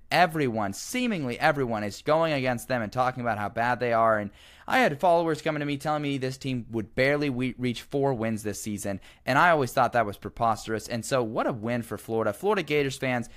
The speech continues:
give yourselves a hand. Uh, take a moment to soak in this victory. That's a great rivalry win.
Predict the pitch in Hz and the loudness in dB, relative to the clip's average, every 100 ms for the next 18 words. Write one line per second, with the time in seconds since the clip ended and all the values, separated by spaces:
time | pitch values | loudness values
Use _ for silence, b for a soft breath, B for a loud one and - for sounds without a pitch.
0 | B B 175 170 151 160 139 117 110 117 | B B 0 0 0 2 2 0 -4 -4
1 | 117 107 - b - 107 101 - 156 147 | -2 -4 -8 b -2 0 0 0 0 0
2 | 120 127 127 90 107 - 131 123 120 110 | -2 0 -2 -4 -10 -4 -2 -2 -4 -6
3 | 101 107 98 107 98 104 104 107 101 101 | -6 -8 -8 -4 -4 -4 -6 -10 -6 -2
4 | 113 - b b 104 107 104 98 98 95 | -2 -4 b b -2 0 0 -4 -6 -6
5 | 95 104 95 | -6 -4 -6